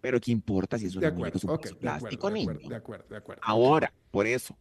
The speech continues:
Speaker 1: yo, ese es el lado positivo que le veo, que, este, mm, eh, mm, ¿cómo te digo? Que no hay ningún tipo de problema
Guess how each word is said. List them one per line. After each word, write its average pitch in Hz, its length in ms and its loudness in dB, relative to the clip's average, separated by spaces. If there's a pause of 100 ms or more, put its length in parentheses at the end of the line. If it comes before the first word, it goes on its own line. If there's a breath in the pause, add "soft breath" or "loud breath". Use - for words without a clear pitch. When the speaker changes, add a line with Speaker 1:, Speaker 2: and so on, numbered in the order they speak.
(340)
Speaker 1:
yo, 113 480 2
ese 120 340 -4
es 127 60 -2
el 117 80 -4
lado 180 160 -2
positivo 110 500 -2
que - 160 -6
le 87 160 -4
veo, 90 400 -2 (560)
que, 131 380 -4 (100)
este, 98 920 -6
mm, 120 340 4
eh, 117 240 -2
mm, 107 680 -2
¿cómo 123 220 -4
te 131 140 0
digo? 143 240 0
Que 110 160 0
no 110 80 -2
hay 113 80 -2
ningún 127 240 -4
tipo 135 300 -2
de 131 60 0
problema 101 460 -4